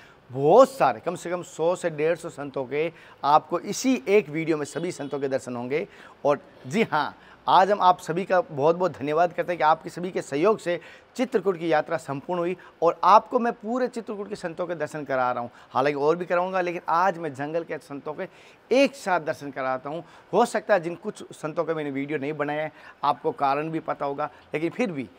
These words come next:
आज आप सबको बता दूं, चित्रकूट में संतों का सामूहिक भंडारा हो रहा है धर्म की यात्रा के परिवार के सदस्यों के द्वारा। जी हाँ, जिसमें एक माता जी ने हमें बड़ा सहयोग किया है। और जैसे कि आपको बता देता हूँ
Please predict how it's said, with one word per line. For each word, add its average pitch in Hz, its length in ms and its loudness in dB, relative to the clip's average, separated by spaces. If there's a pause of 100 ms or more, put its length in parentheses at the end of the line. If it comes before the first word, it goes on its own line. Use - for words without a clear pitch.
(260)
आज 170 500 6 (220)
आप 156 120 6
सबको 160 260 -6
बता 143 180 -4
दूं, 156 160 -4 (200)
चित्रकूट 170 480 -6
में 170 160 -8 (260)
संतों 202 460 -4
का 202 220 -2
सामूहिक 165 580 -6
भंडारा 139 420 2
हो 147 120 4
रहा 151 120 2
है 147 100 -6
धर्म 139 260 -4
की 151 180 -6
यात्रा 147 300 0
के 147 120 -8
परिवार 147 360 2
के 160 140 -10
सदस्यों 160 460 -6
के 151 100 -4
द्वारा। 123 340 -6 (300)
जी 185 100 -2
हाँ, 147 220 -2 (200)
जिसमें 151 240 -4
एक 139 120 -4
माता 131 300 2
जी 170 120 -2
ने 160 80 0
हमें 151 200 -2
बड़ा 131 260 4
सहयोग 139 380 -4
किया 139 220 -2
है। 156 100 -4 (340)
और 170 80 0
जैसे 214 260 -2
कि 214 60 2
आपको 208 240 2
बता 160 260 -2
देता 156 200 -6
हूँ 185 180 -8